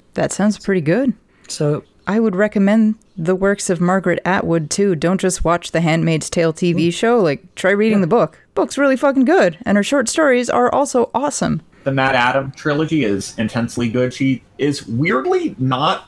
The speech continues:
Speaker 3: good at writing anyone who isn't white, so you'll pick that one up pretty quick.
Speaker 1: <laughs> Yeah.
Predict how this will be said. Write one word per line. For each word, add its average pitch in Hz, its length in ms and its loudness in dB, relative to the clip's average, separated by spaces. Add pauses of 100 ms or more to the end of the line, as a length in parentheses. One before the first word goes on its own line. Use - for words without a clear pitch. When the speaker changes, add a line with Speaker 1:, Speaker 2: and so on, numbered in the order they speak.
(180)
Speaker 3:
good 120 300 0
at 107 220 0
writing 113 520 -2
anyone 143 440 0
who 170 200 2
isn't 151 360 -2
white, 101 440 -2
so - 220 -2
you'll 113 240 0
pick - 280 -2
that 143 320 2
one 113 140 0
up 95 220 -2
pretty 98 200 -6
quick. - 540 2
Speaker 1:
<laughs> - 0 -
Yeah. 202 360 2